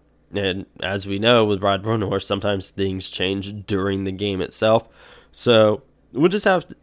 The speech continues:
we'll see how things go tonight. I, but I am very optimistic about this lineup. I'm really hoping Tavo next to Jordan Stahl can get him going, and I'm excited to see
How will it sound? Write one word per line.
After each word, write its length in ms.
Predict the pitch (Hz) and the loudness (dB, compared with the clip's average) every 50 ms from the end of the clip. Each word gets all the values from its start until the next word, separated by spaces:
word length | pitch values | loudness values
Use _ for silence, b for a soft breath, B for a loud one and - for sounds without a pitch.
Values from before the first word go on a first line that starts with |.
| _ _ - | _ _ -6
we'll 140 | - 156 175 | -2 -2 0
see 180 | - 175 175 | 2 2 2
how 140 | 180 175 165 | 4 4 4
things 280 | 170 170 165 151 - - | 4 2 0 0 -2 0
go 200 | 135 135 147 147 | 2 2 2 2
tonight. 320 | 143 135 113 101 85 - - | 0 0 0 0 0 2 2
I, 140 | 104 104 - - | 2 2 2 0
but 300 | 101 107 104 104 - - - | -2 0 0 0 0 -2 -4
I 140 | - 104 | -4 0
am 400 | 113 117 117 117 113 113 110 104 | 0 2 2 2 2 2 0 0
very 640 | 101 104 104 104 107 110 110 107 107 104 101 98 - b b b b b b b b b b b | 0 0 2 4 4 4 4 4 2 0 -2 -2 -6 b b b b b b b b b b b
optimistic 760 | - 107 110 107 - 117 110 98 95 92 - - - 113 110 - | 2 2 2 2 2 0 2 2 0 0 -2 0 0 0 0 0
about 300 | - 92 95 95 - - | -2 0 0 0 2 0
this 200 | 95 - - - | -2 -4 -2 -2
lineup. 300 | 87 92 98 98 101 - | 0 0 2 0 0 0
I'm 340 | 107 104 98 101 98 98 | 0 -2 -2 -4 -4 -4
really 420 | 104 104 107 110 117 117 120 127 117 | -2 0 2 4 4 4 4 4 4
hoping 520 | 107 107 110 - 117 110 107 107 104 101 _ _ _ _ _ _ _ _ _ _ _ _ _ _ _ - _ - - | 2 2 2 2 0 0 0 0 -4 -8 _ _ _ _ _ _ _ _ _ _ _ _ _ _ _ -20 _ -20 -12
Tavo 380 | - - 110 110 104 110 107 107 | -4 0 0 2 4 4 2 2
next 220 | 107 104 101 - - | 0 -2 -4 -4 -6
to 80 | 104 | -8
Jordan 320 | 95 87 101 98 98 98 92 | -6 -4 -4 -4 -4 -4 -4
Stahl 380 | - - - 101 98 98 98 | -6 -4 -2 2 2 2 0
can 240 | - - 98 95 90 | 0 -4 -8 -8 -8
get 240 | 85 - 110 95 - | -8 -4 -4 -4 -4
him 320 | 90 98 98 95 98 98 | -4 -6 -6 -4 -4 -4
going, 400 | 92 101 98 98 98 95 95 - | -4 -4 -4 -2 -2 -4 -4 -6
and 260 | - 82 92 92 92 - | -6 -6 -4 -4 -6 -6
I'm 160 | - 95 98 101 | -6 -6 -6 -4
excited 340 | 98 - - 104 104 101 | -6 -4 -2 -2 -2 -2
to 80 | 104 98 | -2 -4
see 420 | - - 101 101 98 98 92 - | -4 -4 -2 -2 -2 -2 -4 -6